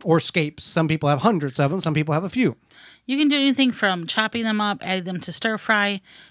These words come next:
Speaker 2: just grilling them as is. You can turn them into, like, a pesto. There's a lot of options for scapes. And,
Speaker 1: If you make,
Speaker 2: um,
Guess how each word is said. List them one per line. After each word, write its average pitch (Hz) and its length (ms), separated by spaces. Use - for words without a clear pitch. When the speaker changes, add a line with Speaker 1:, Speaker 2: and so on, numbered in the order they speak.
Speaker 2:
just 170 220
grilling 202 360
them 190 260
as 160 360
is. 226 480
You 180 60
can 175 140
turn 175 240
them 175 80
into, 170 260
like, 156 160
a 147 60
pesto. 190 720
There's 269 180
a 302 40
lot 285 120
of 226 80
options 220 380
for - 120
scapes. - 580
And, 180 600
Speaker 1:
If 151 140
you 151 60
make, 175 280
Speaker 2:
um, - 120